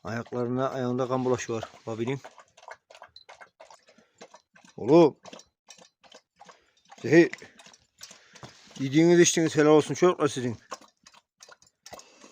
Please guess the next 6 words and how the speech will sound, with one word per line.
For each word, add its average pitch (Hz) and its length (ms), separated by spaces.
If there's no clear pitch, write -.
Tamam. 160 300
Vay 110 200
aslanım 113 460
vay. 101 220
Yorulmuş 120 500
ya. 120 200